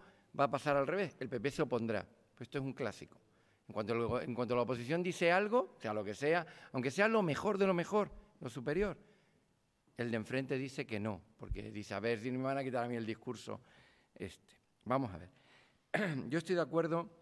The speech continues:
que los índices de criminalidad, si los ponemos en valores absolutos, seguramente nos preocuparían menos, pero con porcentajes, que es al final como se miden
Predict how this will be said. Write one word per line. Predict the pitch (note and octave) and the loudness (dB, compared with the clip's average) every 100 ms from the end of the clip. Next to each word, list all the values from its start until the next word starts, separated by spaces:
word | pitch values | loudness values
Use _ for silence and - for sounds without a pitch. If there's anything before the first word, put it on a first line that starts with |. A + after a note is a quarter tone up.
| - _ _ _ - - - - | -20 _ _ _ -20 -20 -16 -2
que | C3+ | 0
los | A#2+ B2+ | 0 0
índices | C3+ C3+ C#3+ | -2 -2 -2
de | C3 | 0
criminalidad, | G#2+ A#2 A2 G#2 G2 A2 C#3+ G#2 - - _ _ _ _ _ | 0 0 0 0 0 0 0 -2 -12 -20 _ _ _ _ _
si | - | -8
los | G2+ | -8
ponemos | - F#2+ A2+ A2 | -6 -4 -2 -2
en | A2+ G#2+ G2+ | 0 0 0
valores | A2 A2+ A2 | 0 0 -2
absolutos, | A2 - A2+ D3+ A#2+ F#2+ | -6 -6 -4 -4 -4 -8
seguramente | F2+ F2+ F2 A2+ A#2+ G#2 F2+ E2+ | -8 -6 -2 -4 -2 -4 -6 -8
nos | G2 | -10
preocuparían | - E2+ D2 F2+ G#2 A2+ A2 A2 | -10 -10 -8 -4 -2 -2 -2 -2
menos, | A#2+ D3+ C3+ D#3 - - _ _ | 0 2 0 -2 -10 -20 _ _
pero | D#3+ G3 G3+ | 0 0 0
con | C3 A2+ | -4 -2
porcentajes, | C3+ C#3+ B2 D3 C#3+ - A2+ | -4 -4 -4 -2 -4 -4 -8
que | - A2 | -6 -6
es | |
al | A#2 G2+ | -4 -4
final | G2+ A#2 | -4 -4
como | A2+ F#2+ | -4 -8
se | F#2 | -6
miden | F#2 A2 A2+ | -4 -2 -2